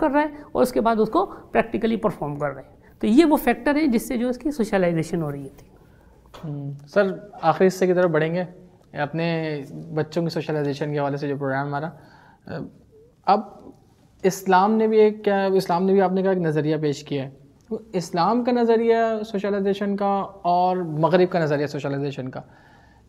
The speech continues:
Speaker 2: इन दोनों का अगर आप तकाबली जायज़ा करें तो किस तरह करेंगे?
Speaker 1: बस ये है कि इस्मा-, इस्लाम के नज़रिए में और बुनियादी नज़रिए में देखें, इस्लाम जिस तरह बच्चों की तरबियत देता है और मगरिब जिस तरह तरबियत है,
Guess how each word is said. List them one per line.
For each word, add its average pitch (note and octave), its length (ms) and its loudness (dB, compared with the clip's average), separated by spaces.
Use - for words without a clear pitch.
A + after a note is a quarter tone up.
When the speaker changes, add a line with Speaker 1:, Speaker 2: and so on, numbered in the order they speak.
Speaker 2:
इन A#3 160 4
दोनों C4 240 4
का C4+ 80 6
अगर C4 180 4
आप C4 160 2
तकाबली F3 380 6
जायज़ा F3+ 320 4
करें G#3+ 220 0
तो A3+ 80 0
किस A3 160 0
तरह G3+ 140 2
करेंगे? C3+ 340 -6
Speaker 1:
बस F4+ 180 4
ये A4 60 4
है A#4 40 4
कि A4 300 2
इस्मा-, - 460 2
इस्लाम A#3+ 480 2
के E4 120 4
नज़रिए C#4 340 4
में C#4+ 140 4
और C4 180 2
बुनियादी G3+ 440 0
नज़रिए A#3+ 220 -2
में A#3+ 120 -2
देखें, B3 420 0
इस्लाम B3+ 640 0
जिस A#3+ 280 -2
तरह C#4 200 -2
बच्चों A#3+ 260 -4
की B3 80 -6
तरबियत G#3+ 360 0
देता A3 300 0
है A#3+ 180 -4
और A#3 200 0
मगरिब G#3+ 340 0
जिस A3 160 -6
तरह A3 80 0
तरबियत F#3 340 0
है, D#3+ 100 -4